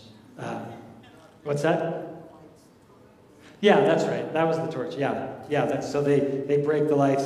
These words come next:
they confuse the army, and they destroy themselves. Right? I, I was thinking. So another one is Jehoshaphat. Jehoshaphat. This is the one that's so cool. They're all so cool. Um,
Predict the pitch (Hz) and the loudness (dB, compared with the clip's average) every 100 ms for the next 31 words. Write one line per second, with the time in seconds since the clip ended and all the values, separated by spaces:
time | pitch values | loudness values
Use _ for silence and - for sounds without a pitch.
0 | 135 135 127 127 - 151 151 151 131 131 | -2 -2 -2 -4 -6 -6 -4 -2 -2 -2
1 | 131 123 113 - - 127 113 107 127 110 | -2 -2 -4 -8 -10 -8 -10 -10 -12 -14
2 | - - - - - - - 123 139 135 | -16 -20 -20 -20 -20 -20 -6 0 0 0
3 | - - - - - 143 147 151 151 160 | -4 -8 -14 -16 -6 -4 -2 -2 0 0
4 | 147 - 151 139 156 190 135 127 - - | 0 -2 -2 2 4 4 4 2 -2 -6
5 | - 139 165 - - - - 131 202 185 | -6 -2 -2 -2 -6 -8 -6 -2 0 2
6 | 160 - - - - - 180 - 151 139 | 0 0 -4 -8 -10 -4 -2 -2 -2 -2
7 | 127 117 - 151 120 156 131 - - - | -2 -4 -6 -4 -4 -2 -2 -4 -8 -14
8 | - - 120 117 - 107 - 104 - - | -14 -6 -2 -2 -4 -8 -12 -16 -18 -20
9 | - 143 123 - | -6 -4 -2 -4